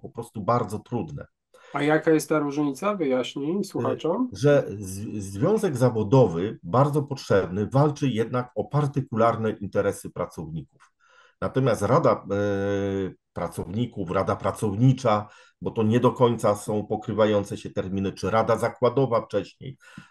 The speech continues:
Speaker 1: e, której początki, tak jak mówię, nie, nie są wcale w komunizmie,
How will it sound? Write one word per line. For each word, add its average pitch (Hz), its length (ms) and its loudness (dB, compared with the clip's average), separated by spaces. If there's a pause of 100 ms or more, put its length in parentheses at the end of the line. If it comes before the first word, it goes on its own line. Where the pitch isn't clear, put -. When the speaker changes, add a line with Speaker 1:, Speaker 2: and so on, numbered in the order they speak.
(100)
Speaker 1:
e, 110 300 2
której 123 260 2
początki, 131 500 0
tak 120 160 -2
jak 120 180 -2
mówię, 127 260 -2
nie, 131 180 -2
nie 190 160 -2
są 135 180 -4
wcale 123 320 2
w - 100 -10
komunizmie, 107 840 -2